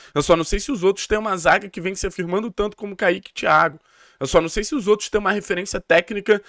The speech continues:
do quilate do Fernandinho. Tem um atacante como o Canóbio. Tem bons jovens ali que, cara, eu acho que dão um suporte técnico incrível, como o Christian, como o Zapelli, como o próprio Eric.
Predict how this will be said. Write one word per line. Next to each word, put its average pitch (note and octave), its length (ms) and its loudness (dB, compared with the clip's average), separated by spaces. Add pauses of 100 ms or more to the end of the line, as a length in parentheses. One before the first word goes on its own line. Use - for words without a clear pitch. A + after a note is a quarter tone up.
(220)
do - 160 -4
quilate F#3 440 4
do F#3 80 -8
Fernandinho. F#3 680 -6
Tem D#3+ 140 -6
um D#3+ 60 -4
atacante F3+ 500 -4
como F#3+ 180 -10
o - 20 -12
Canóbio. F3+ 560 0 (300)
Tem G3 160 6
bons F#3 380 6
jovens G3 520 6
ali F#3+ 300 0
que, - 240 -4 (180)
cara, - 220 2
eu D#3+ 140 2
acho - 180 -2
que - 60 -16
dão F3 140 -14
um G#3 40 -16
suporte - 440 -12
técnico F#3 380 -4
incrível, F3 400 -4
como D3+ 180 -10
o - 20 -14
Christian, D3+ 340 -6
como C#3+ 140 -10
o C#3 40 -8
Zapelli, C#3+ 440 2
como C#3 240 -10
o - 20 -18
próprio C#3+ 360 -6
Eric. D3+ 400 0